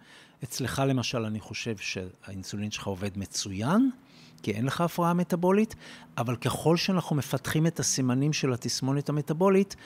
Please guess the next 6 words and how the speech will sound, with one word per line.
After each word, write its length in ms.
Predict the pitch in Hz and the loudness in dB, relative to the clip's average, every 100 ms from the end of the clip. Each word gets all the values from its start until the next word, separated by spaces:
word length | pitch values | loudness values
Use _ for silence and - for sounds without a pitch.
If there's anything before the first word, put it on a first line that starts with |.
| - - | -20 -6
האינסולין 640 | 131 131 120 - 131 156 170 | 2 2 2 2 2 4 4
שלנו 360 | 180 165 160 - | 4 4 2 2
פחות 500 | 143 - - 165 - - | 2 2 4 2 2 -4
ופחות 600 | 135 123 113 - 135 - | -2 -2 -2 0 -2 0
יעיל 560 | 117 - - 117 165 208 - - | 0 0 0 0 2 0 -6 -8
בעבודתו, 920 | 120 123 101 107 95 101 - 160 226 | -4 -4 -2 -4 -4 -4 4 6 6